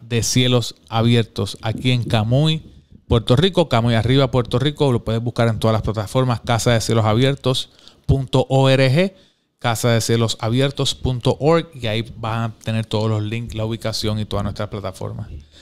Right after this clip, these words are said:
Si estás viéndonos fuera de Puerto Rico, eres bienvenido a que nos visites en todas las plataformas y que busques una congregación, una comunidad de fe que te ayude a crecer en la fe, que haya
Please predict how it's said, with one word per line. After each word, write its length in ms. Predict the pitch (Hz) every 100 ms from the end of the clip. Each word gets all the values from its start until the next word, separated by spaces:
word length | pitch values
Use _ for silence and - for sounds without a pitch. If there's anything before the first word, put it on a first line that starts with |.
| - - _
Si 120 | -
estás 160 | - 120
viéndonos 360 | 131 131 127
fuera 240 | - 127 120
de 100 | 113
Puerto 320 | 120 113 131
Rico, 400 | 156 180 156 120
eres 140 | 117
bienvenido 360 | 117 117 113 113
a 100 | 110
que 120 | 110
nos 140 | 107
visites 380 | 101 104 123 120
en 120 | 107
todas 180 | 101 110
las 120 | 110
plataformas 680 | 104 113 113 147 151 143 131
y 60 | 139
que 180 | 170
busques 560 | 165 180 190 - 117 - - _ _ _ _
una 240 | 123 127
congregación, 840 | 123 131 127 120 107 - 135 147 147 _ _ _ _ _
una 220 | 120 117
comunidad 640 | - 117 123 120 110 113 117
de 100 | 107
fe 380 | - 147 147 _ _ _ _ _ _
que 100 | 123
te 80 | 123
ayude 320 | 113 135 139
a 140 | 120
crecer 680 | - 113 104 - 135 123 107 _ _ _ _ _ _ _ _
en 140 | - 104
la 100 | 98
fe, 340 | - 101 107 _ _ _ _ _ _ _
que 140 | 110
haya 440 | 110 123 123 117